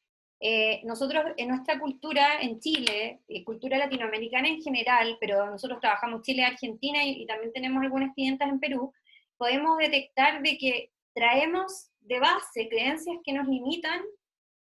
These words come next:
en, en cada paso en relación al dinero. Como por ejemplo,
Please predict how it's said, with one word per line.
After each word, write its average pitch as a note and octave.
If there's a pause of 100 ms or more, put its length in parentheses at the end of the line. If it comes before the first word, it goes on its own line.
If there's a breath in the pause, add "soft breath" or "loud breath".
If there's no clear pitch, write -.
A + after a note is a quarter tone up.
(800)
en, B3+
en B3+
cada F4
paso E4+
en C#4+
relación C#4+
al C#4+
dinero. G#3+ (160)
Como A#3
por A#3+
ejemplo, A3